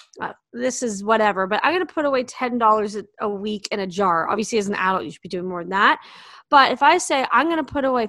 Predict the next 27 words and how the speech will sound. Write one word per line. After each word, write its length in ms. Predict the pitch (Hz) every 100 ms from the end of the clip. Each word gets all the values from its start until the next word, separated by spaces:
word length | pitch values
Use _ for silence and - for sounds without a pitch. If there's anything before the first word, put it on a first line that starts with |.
| -
five 300 | 277 240 254
hundred 240 | 254 233 233
dollars 340 | 214 214 208
a 80 | 202
week 260 | 220 208 226
in 100 | 196
a 60 |
jar," 300 | 180 233 214
well, 80 | 208
that's 240 | 262 285
not 180 | 285 262
attainable. 600 | 208 - 175 185 185 214
By 140 | 233 233
the 80 |
time 260 | 233 254 254
that 140 | 262
you 120 | 247 240
pay 240 | 233 226
all 180 | 220 220
of 120 | 214
your 100 | 233
bills 500 | 214 202 202 208 202
and 140 | -
everything, 560 | 208 190 208 214 202 220
you 80 | 302
don't 140 | 339
have 160 | 330